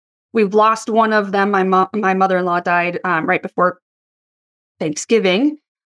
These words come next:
Um, I got covid over New Year's. My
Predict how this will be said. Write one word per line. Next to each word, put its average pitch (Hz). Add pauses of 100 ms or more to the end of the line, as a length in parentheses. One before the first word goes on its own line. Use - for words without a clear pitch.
Um, 175
I 170
got -
covid 254
over 226
New 220
Year's. 208 (280)
My 185